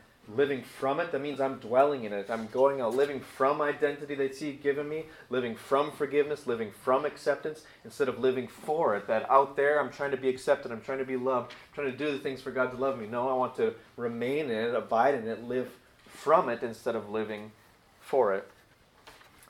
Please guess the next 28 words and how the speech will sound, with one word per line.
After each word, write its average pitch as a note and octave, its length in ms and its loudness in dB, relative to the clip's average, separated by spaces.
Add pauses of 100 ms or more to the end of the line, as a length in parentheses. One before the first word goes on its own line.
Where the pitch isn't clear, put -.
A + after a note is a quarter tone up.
(360)
And C#3 100 -2
he D3 60 -4
says D#3+ 240 6
that D3+ 100 6
we're C#3 120 4
supposed C#3+ 340 0
to C3 60 2
love B2 340 6
as A2 100 -6
he's A2 200 -10
loved A2+ 260 0
us. A2+ 180 -2
So G#2+ 320 0
what A2+ 240 -4
kind A#2 180 -4
of G2+ 120 -6
love A2 200 -2
is D#3+ 200 -10
this? - 400 -18
How A2 300 -2 (520)
has G#2 140 -6
he G#2+ 80 -10
loved G2 280 0
us? G2 360 -4 (880)
We A2 120 -8
get C3+ 140 4
a - 20 6
little C3+ 280 4